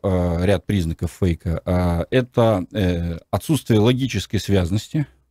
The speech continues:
То есть это, ну, какая-то странная история, да, которая должна распространяться вирусно, она, ну, странная. И, а, отсутствие фактов.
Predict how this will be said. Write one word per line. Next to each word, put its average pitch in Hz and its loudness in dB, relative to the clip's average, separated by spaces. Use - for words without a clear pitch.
То 113 2
есть - 0
это, 208 0
ну, 139 4
какая-то 127 0
странная 107 2
история, 143 0
да, 127 0
которая 101 0
должна 101 0
распространяться 104 -2
вирусно, 185 0
она, 151 0
ну, 131 0
странная. 90 4
И, 226 0
а, 98 4
отсутствие 147 0
фактов. 120 0